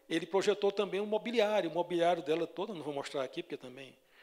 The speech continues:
é, é todo modernista também, né? Nesse desenho sintético,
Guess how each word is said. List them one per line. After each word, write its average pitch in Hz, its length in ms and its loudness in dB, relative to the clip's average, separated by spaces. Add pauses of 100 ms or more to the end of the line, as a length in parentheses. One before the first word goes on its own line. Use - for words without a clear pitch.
(340)
é, 147 480 -4
é 143 40 -8
todo 202 460 -2
modernista 151 1040 -6
também, 120 360 -18 (480)
né? 131 140 -6
Nesse 127 420 -10 (380)
desenho 131 500 -10
sintético, - 760 -6